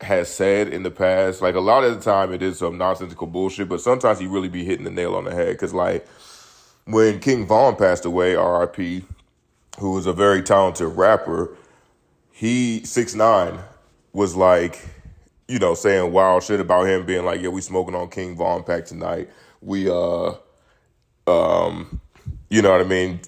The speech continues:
Fucking, I don't even know." Like, shit that saying he was dead and then kinda making fun of his name after he had died. And people was like, "Man, that's fucked up.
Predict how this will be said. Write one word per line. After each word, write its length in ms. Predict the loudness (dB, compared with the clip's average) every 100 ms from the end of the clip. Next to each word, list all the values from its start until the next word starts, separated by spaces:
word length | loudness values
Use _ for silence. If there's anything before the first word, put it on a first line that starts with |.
| -4
Fucking, 340 | 2 2 4
I 60 | 4
don't 180 | 4 4
even 160 | 2
know." 160 | 2 2
Like, 380 | 2 2 2 0
shit 180 | 0
that 240 | 2 0 0
saying 260 | 0 0
he 80 | -2
was 160 | -4 -4
dead 260 | -2 -2
and 120 | -2 -8
then 160 | -10
kinda 240 | -2 -2 -2
making 240 | -6 -8
fun 240 | -2 -2
of 180 | 0 -4
his 160 | -4 -4
name 480 | -2 -2 -4 -8 -14 _ _ _ _
after 280 | 2 2 0
he 120 | -4
had 140 | -4 -4
died. 360 | -2 -2 -4 -8 -18 -14
And 120 | -4 -2
people 200 | -2 -2
was 120 | -2
like, 160 | -2
"Man, 260 | 0 -2 0
that's 180 | 0 -2
fucked 400 | 0 0 0 0
up. 400 | 0 0 -4